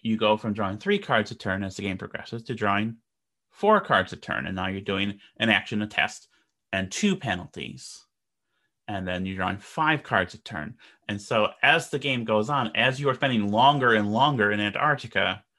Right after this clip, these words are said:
it is harder and harder to not just be completely hopeless. And so you're trying to manage both their resources, you know, food, uh, ammunition, 'cause you, you have some weapons you can use.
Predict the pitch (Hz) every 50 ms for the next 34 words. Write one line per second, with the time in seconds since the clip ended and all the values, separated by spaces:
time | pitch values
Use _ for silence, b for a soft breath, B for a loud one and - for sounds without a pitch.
0 | _ _ _ _ _ _ _ _ _ _ _ _ _ 131 135 127 113 - - -
1 | - - - 160 165 165 160 139 127 117 113 110 107 110 - - - 170 160 139
2 | 117 107 101 101 - - - 113 107 101 101 98 104 117 139 156 - - - -
3 | 95 92 - - _ _ _ - 95 87 85 90 92 - _ _ _ - - 113
4 | 101 - - - 180 208 151 - 110 104 98 - 160 170 165 135 - - - -
5 | - - - - - - - - _ _ b b b b b b b b 117 104
6 | 98 - 117 113 117 113 - 139 131 123 113 117 110 104 117 131 143 147 139 127
7 | 123 117 - - 123 135 147 147 - - 120 117 113 113 170 214 220 - - -
8 | 90 73 - - - - - - - 104 92 76 64 - - - b b b b
9 | _ _ - - - 135 139 139 139 139 139 135 135 123 110 - _ _ 101 95
10 | 87 90 90 - - 110 113 113 113 110 120 131 - - 156 147 156 151 147 -
11 | - - 101 - - - 104 98 - _ - 110 98 - - 98 104 110 104 -
12 | _ - - 117 107 110 107 110 107 - 139 127 120 - 127 127 123 - 135 131
13 | 127 123 123 123 120 120 120 113 - - -